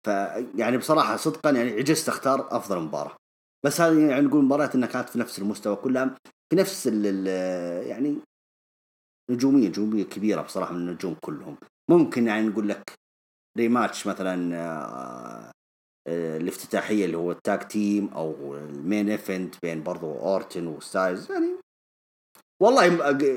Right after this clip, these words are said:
أنا أعطيتكم ثلاث مباريات، أنتوا اختاروا واحدة فيها. <laughs> طبعا هذه بالنسبة ل-، آه، عرض الرو.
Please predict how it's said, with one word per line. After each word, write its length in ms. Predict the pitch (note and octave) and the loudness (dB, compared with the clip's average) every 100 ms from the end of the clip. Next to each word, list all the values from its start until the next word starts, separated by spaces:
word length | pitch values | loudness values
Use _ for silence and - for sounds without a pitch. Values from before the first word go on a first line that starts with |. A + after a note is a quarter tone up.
| - | 4
أنا 160 | G#3+ | 6
أعطيتكم 400 | F3+ C3+ D#3 - | 6 4 2 0
ثلاث 200 | C#3 G#2+ | 0 0
مباريات، 360 | G#2 F#2+ F#2+ F#2+ | 0 0 2 2
أنتوا 160 | D#3+ - | 0 2
اختاروا 280 | C3+ A2 | 4 4
واحدة 240 | F#2 - E2 | 4 0 -6
فيها. 340 | - D2+ - - - _ | -6 -10 -10 -16 -16 _
<laughs> 760 | - - - - - - - D#3+ | -6 -6 -16 -16 -16 -14 -10 4
طبعا 240 | A3 F3+ E3 | 6 8 8
هذه 200 | E3 C#3+ | 8 6
بالنسبة 460 | C3+ C#3 A2+ B2 | 4 4 2 2
ل-، 420 | A#2 A2+ A2 A2 | 2 2 2 0
آه، 400 | F#2 F#2 F#2 F2 | 0 -2 -2 -2
عرض 300 | D#2 A2 G2 | -2 -2 -2
الرو. 360 | F2+ D#2+ G2 A2 | -4 -4 -2 -2